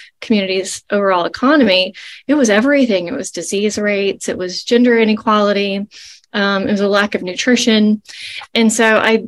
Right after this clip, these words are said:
I, I proposed at the time that we, um, instead of raising money for cattle and goats,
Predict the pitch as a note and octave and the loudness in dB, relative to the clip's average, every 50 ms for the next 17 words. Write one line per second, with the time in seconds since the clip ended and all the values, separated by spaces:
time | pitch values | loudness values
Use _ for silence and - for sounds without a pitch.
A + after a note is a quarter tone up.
0 | - _ - G#3 G#3+ G#3+ A3+ G3+ G3 G3+ _ _ _ - A3 A3 A3+ A3 G#3+ - | -12 _ -4 0 0 0 0 -2 -4 -14 _ _ _ -4 -2 -2 -2 -2 -4 -8
1 | _ _ _ _ _ _ - C4 B3+ B3+ C4 D4+ D#4+ D#4+ C#4 B3 B3 B3+ B3 B3 | _ _ _ _ _ _ -2 -2 0 0 2 0 2 4 4 4 4 4 2 0
2 | A3 A3+ C4 B3 - B3 B3+ B3 A#3+ A#3 A#3 A3+ A3 G#3 - A3 A3+ A3+ A3+ A3 | -2 -2 -2 -2 -2 0 0 0 2 2 0 0 0 -2 -2 0 -2 0 0 0
3 | A3 A3 G#3+ A3+ A#3+ _ - A3 G#3 G#3 G#3 G#3 G#3 A#3+ - - A3+ A3 A3 - | 0 -2 -2 -4 -6 _ -6 -6 -4 -4 -4 -4 -6 -6 -2 0 0 0 0 0
4 | - A3+ G#3+ A3 G#3+ G#3 G#3 G3+ G#3 G#3+ G#3+ G#3 G#3 G#3 G#3 G3+ G3 G3 G3 - | 0 2 2 2 2 0 0 0 0 0 0 2 2 0 0 0 -2 -4 -2 -2
5 | G3+ G3 - - G#3 G#3+ G#3 G3+ G3+ G3 G3+ G3+ G#3 G#3 - - - - | -4 -4 -2 -2 -2 -2 -2 -2 -2 0 0 0 0 0 -2 -4 -6 -6